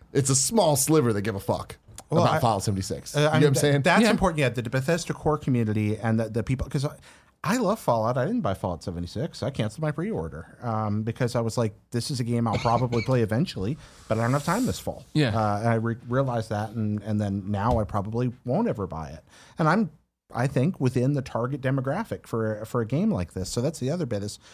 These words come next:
Speaker 2: one that, but you talked about the people that buy the shoes, the people that buy, those are the people you don't wanna alienate. That's your,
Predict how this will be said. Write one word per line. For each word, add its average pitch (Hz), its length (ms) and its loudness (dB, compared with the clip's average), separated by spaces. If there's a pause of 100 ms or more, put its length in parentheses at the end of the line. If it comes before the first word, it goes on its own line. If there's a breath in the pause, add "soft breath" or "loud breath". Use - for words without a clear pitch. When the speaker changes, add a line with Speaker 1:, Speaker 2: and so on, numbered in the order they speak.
(320 loud breath)
Speaker 2:
one 139 340 2
that, 131 240 0
but 143 100 2
you 143 120 2
talked 180 260 0
about 107 140 0
the - 60 -16
people 113 200 0
that - 20 0
buy 107 160 -2
the 101 80 -2
shoes, 98 380 -2
the 110 60 -6
people 104 220 -2
that 101 60 -2
buy, 98 140 -4
those 110 300 0
are - 20 0
the 120 60 -2
people 117 240 -2
you 110 80 0
don't 110 180 0
wanna 117 140 0
alienate. 120 560 0
That's 104 220 -6
your, 107 200 -4